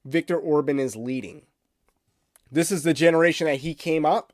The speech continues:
out of. And as a result of communist persecution of the church, Hungary has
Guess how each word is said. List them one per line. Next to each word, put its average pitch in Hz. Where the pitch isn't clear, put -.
out 110
of. -
And 156
as 165
a 170
result 165
of 208
communist 220
persecution 180
of 143
the 208
church, -
Hungary 135
has 160